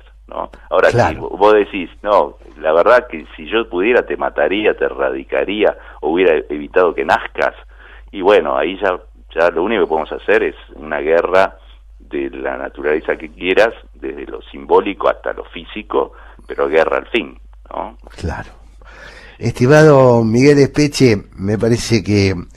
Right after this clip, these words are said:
Speaker 2: con este último interrogante, o mejor dicho, con este dilema, podemos, este, cerrar nuestra conversación, eh, bueno,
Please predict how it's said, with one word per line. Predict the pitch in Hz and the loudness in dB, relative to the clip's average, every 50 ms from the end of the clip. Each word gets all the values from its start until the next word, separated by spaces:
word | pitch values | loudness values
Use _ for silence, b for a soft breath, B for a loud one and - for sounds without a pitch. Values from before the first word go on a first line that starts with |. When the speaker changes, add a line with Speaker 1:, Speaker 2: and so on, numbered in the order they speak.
| b b b | b b b
Speaker 2:
con | - 104 104 113 | -6 -2 0 0
este | 123 123 - 123 120 | -2 -2 0 0 2
último | 117 120 - 123 117 101 | 2 2 0 0 -2 0
interrogante, | 113 107 87 120 113 107 117 127 139 147 139 - 127 | 0 0 0 0 0 0 2 2 2 2 2 0 -2
o | 104 | -2
mejor | 101 95 92 101 98 | -4 -4 -6 -6 -6
dicho, | 104 101 - 95 | -6 -6 -6 -4
con | 92 95 98 | -4 -4 -4
este | 98 - - 104 101 98 | -4 -6 -4 -4 -2 -2
dilema, | 90 101 120 147 170 156 117 110 143 160 156 b b b b b b b b b b b b b | 0 0 4 4 4 4 4 4 0 0 -2 b b b b b b b b b b b b b
podemos, | - 113 117 123 113 107 110 104 - | 0 2 2 2 2 0 -2 -2 -2
este, | 104 98 - - - 98 92 82 76 b b b b | -2 -2 -2 -2 -2 -2 -2 -2 -4 b b b b
cerrar | - - 113 113 120 131 | -4 0 2 4 4 4
nuestra | 127 127 127 - 113 101 | 4 2 0 0 -2 -2
conversación, | 87 107 104 104 104 92 107 123 117 - - 139 131 135 139 139 139 b b b b b b b b b | -2 -2 -2 -2 -2 -2 -2 -4 -4 -2 0 2 2 2 0 -2 -6 b b b b b b b b b
eh, | - 95 101 98 98 98 95 | -6 -4 -2 -2 -2 -2 -2
bueno, | - 190 147 135 135 147 | 0 2 2 2 0 -2